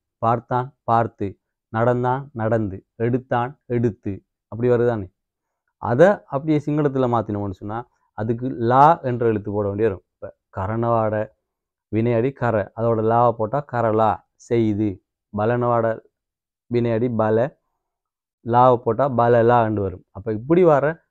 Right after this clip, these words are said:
கரலா, பலலா, கிஹிலா, பீலா, தீலா, இப்படி லா லாண்டு வினையெச்ச சொற்கள் வரும். அந்த வினையெச்ச சொற்களை பயன்படுத்தினாலும் நாங்க இறந்த கால வசனத்தை உருவாக்கலாம்.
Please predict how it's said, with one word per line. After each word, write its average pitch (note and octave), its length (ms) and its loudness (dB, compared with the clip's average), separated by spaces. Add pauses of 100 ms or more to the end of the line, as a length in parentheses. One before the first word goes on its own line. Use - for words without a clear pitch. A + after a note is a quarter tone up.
(160)
கரலா, A2 640 0
பலலா, G#2+ 560 0 (120)
கிஹிலா, G#2+ 600 -4 (960)
பீலா, A2 560 0 (140)
தீலா, G#2+ 560 0 (140)
இப்படி G#2+ 200 -6
லா B2 300 4
லாண்டு C#3 540 2
வினையெச்ச B2 440 -2
சொற்கள் A#2+ 300 -4
வரும். G#2 280 -2 (280)
அந்த D3 280 0
வினையெச்ச D#3 500 0
சொற்களை C#3 320 2
பயன்படுத்தினாலும் A#2 800 -4
நாங்க A2+ 240 -8
இறந்த C#3+ 360 0
கால C3 240 -4
வசனத்தை A2+ 540 -4 (260)
உருவாக்கலாம். G#2 560 -2